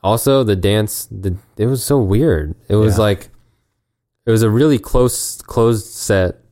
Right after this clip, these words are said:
Speaker 1: like, really close quarters and a ton of dancers, and it was just too much to watch. It's confusing.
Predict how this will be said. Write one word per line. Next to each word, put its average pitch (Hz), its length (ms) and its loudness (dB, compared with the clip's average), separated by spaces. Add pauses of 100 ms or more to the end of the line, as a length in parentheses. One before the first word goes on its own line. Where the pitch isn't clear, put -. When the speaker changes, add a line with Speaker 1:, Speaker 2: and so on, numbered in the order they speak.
(760)
Speaker 1:
like, 95 180 -2
really 110 180 2
close 110 300 -2
quarters 87 400 0
and 87 180 -2
a 82 60 -2
ton 117 280 -2
of 101 120 0
dancers, 87 640 -2
and 90 100 -2
it 87 60 0
was 90 100 0
just 95 280 -4
too 120 120 -2
much 110 220 -2
to - 80 -8
watch. 82 420 -4 (1200)
It's - 100 -16
confusing. 98 580 0